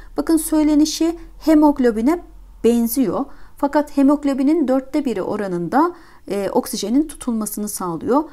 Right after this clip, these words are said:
ve acil durumlarda biz bu miyoglobin tarafından tutulan oksijeni kaslarımızda kullanabiliyoruz. Şimdi kalp kasının özelliklerine bakalım. Düz kaslar mekik şeklindeydi. Kalp kası neymiş bakın?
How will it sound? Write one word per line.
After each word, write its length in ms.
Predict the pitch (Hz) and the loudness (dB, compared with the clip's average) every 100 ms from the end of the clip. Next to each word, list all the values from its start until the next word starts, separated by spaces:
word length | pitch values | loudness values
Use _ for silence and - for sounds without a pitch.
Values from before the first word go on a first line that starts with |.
| - - | -16 -4
ve 80 | 240 | -2
acil 480 | 226 240 233 359 370 | 0 -2 0 0 -2
durumlarda 640 | 240 220 196 180 175 196 | -4 -6 -4 -4 -4 -4
biz 180 | 233 226 | -4 -4
bu 80 | 233 | -4
miyoglobin 580 | 226 240 240 240 277 | 0 -2 -2 -2 0
tarafından 640 | 269 233 202 196 185 180 180 | 0 -4 -8 -10 -10 -10 -10
tutulan 480 | 240 233 214 320 - - - | -12 -4 0 0 -4 -16 -2
oksijeni 460 | 262 - 214 190 180 | -2 -2 -8 -6 -6
kaslarımızda 840 | 262 - - 175 180 - 254 311 - - | -4 -4 -4 -6 -8 -4 0 0 -4 -8
kullanabiliyoruz. 960 | 202 170 240 208 175 180 - - - - - - - - | -6 -4 -4 -4 -6 -8 -12 -16 -18 -20 -20 -20 -20 -16
Şimdi 420 | - 427 302 349 - - - | -8 0 2 0 -4 -18 -8
kalp 320 | - 392 - | 0 0 0
kasının 640 | 311 - - 294 247 180 - 220 | -2 0 4 6 4 0 -6 -2
özelliklerine 640 | 214 196 - 180 180 170 | 0 -2 -4 -8 -6 -6
bakalım. 380 | 170 - 240 - - - - - - - | -8 -4 -4 -4 -6 -20 -20 -20 -20 -4
Düz 140 | 339 - | -2 0
kaslar 400 | 392 359 370 339 | 0 0 2 4
mekik 360 | 320 320 359 | 4 2 -2
şeklindeydi. 640 | - 277 - 233 220 233 359 | -2 -2 0 -2 0 0 0
Kalp 280 | 339 311 - | 0 0 2
kası 260 | 285 277 | 0 6
neymiş 360 | 285 247 - - | 6 6 0 -8
bakın? 300 | 180 311 | -4 -4